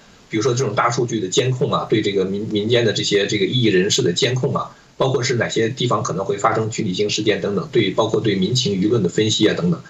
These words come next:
它是依靠这些东西的。而其实也就是说干活的是机器而不是人了，现在就是很多活是机器干的。那美国的话呢，现在就是说也看到中共的危险性啊，所以美国现在有很多的，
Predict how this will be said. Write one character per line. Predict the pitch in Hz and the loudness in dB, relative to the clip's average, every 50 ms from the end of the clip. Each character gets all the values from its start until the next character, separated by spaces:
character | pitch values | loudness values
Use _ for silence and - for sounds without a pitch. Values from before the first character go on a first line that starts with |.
| - - - - - | -20 -20 -20 -10 -2
它 | - 156 | 0 2
是 | 135 151 | 2 4
依 | 147 156 | 4 4
靠 | 139 139 147 | 4 4 2
这 | 131 - 185 | 2 2 2
些 | 139 113 | 2 0
东 | - - 87 - | -2 -2 -4 -4
西 | - - 85 | -2 -2 -2
的。 | 80 - - - - - - | -4 -4 -8 -12 -20 -14 -4
而 | - 120 127 | 0 0 2
其 | 127 - 170 | 4 4 4
实 | 165 - 165 160 160 - - - - - | 4 6 4 4 4 0 -10 -14 -6 -2
也 | - 120 | 2 2
就 | 165 160 | 2 4
是 | 156 | 4
说 | 156 160 | 4 2
干 | 156 - 196 160 135 127 | 4 2 2 0 0 0
活 | - 202 | -2 -2
的 | 127 | -2
是 | 135 - - | 0 -2 -2
机 | - - - 147 | -2 -2 -2 -2
器 | 143 - - 180 | 0 0 0 0
而 | - 196 202 | 0 -2 -2
不 | - - 101 | -4 -4 -4
是 | - - 135 | -2 -2 -2
人 | - - - | -2 -4 -4
了， | - - - | -2 -2 -2
现 | - - - | -2 -4 -6
在 | 80 82 - | -6 -6 -4
就 | - 98 | -4 -4
是 | 98 98 | -4 -4
很 | - - - | -4 -2 0
多 | 90 - - | 2 2 0
活 | 127 101 101 - | 2 0 -2 -2
是 | - 107 | -2 -2
机 | 107 - 123 | -2 0 0
器 | 127 - 165 | 2 2 2
干 | - - - - - | 2 2 0 0 -2
的。 | - - - - - - - - - - | -4 -10 -18 -20 -20 -20 -20 -20 -12 -2
那 | - 180 | 2 2
美 | 170 147 113 95 85 | 4 4 4 2 2
国 | 90 101 | 2 2
的 | 135 143 | 2 4
话 | 131 160 - 104 | 2 2 0 0
呢， | 92 87 | 0 -2
现 | - 131 123 | -2 0 0
在 | 127 120 110 | 0 0 0
就 | 117 107 | -2 -4
是 | 98 | -6
说 | 95 - 110 107 101 | -4 -2 -2 -2 0
也 | 95 85 | -2 -2
看 | - - - 147 | -4 -2 -2 0
到 | 123 113 | 0 0
中 | 107 - - 127 | -2 0 2 2
共 | 127 127 117 | 4 4 2
的 | 101 92 | 0 0
危 | 95 117 123 | 0 0 0
险 | 123 - - - | 2 0 -2 -4
性 | - - 98 82 | -4 -6 -6 -6
啊， | - - - - | -6 -10 -8 -4
所 | - 127 131 | 0 2 2
以 | 131 | 4
美 | 117 104 90 | 4 2 0
国 | 85 104 | 0 0
现 | - 139 127 | 0 0 0
在 | 117 104 | 2 2
有 | 104 117 | 0 0
很 | - - - - | -2 -4 -4 0
多 | 98 101 101 104 | 2 2 4 4
的， | 110 104 95 87 - | 4 4 2 2 0